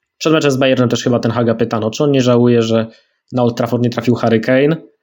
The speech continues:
No to on powiedział, że nie, mamy Højlunda i,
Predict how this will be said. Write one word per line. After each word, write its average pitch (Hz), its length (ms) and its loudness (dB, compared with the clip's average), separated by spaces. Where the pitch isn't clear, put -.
No 180 120 2
to 185 120 0
on 180 80 2
powiedział, 165 260 2
że 190 140 0
nie, 180 120 2
mamy 139 240 2
Højlunda 139 600 2
i, 135 140 2